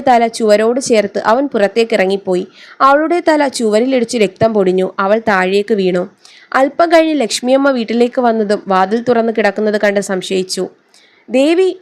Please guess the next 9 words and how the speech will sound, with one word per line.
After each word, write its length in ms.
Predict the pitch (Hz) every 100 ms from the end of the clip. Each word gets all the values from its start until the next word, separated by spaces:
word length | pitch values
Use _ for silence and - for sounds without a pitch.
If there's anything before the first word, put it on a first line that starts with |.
| -
എടി 140 | 381 440
പെണ്ണെ, 320 | 285 285 214 185
വാതിൽ 360 | 202 247 370
തുറന്നിട്ട് 400 | 330 277 294 294
എവിടെയും 280 | 233 240 294
പോവരുതെന്ന് 440 | 262 233 262 294 269
പറഞ്ഞാൽ 220 | 233 254
അവൾ 140 | 240 226
കേൾക്കില്ല. 440 | 226 208 214 185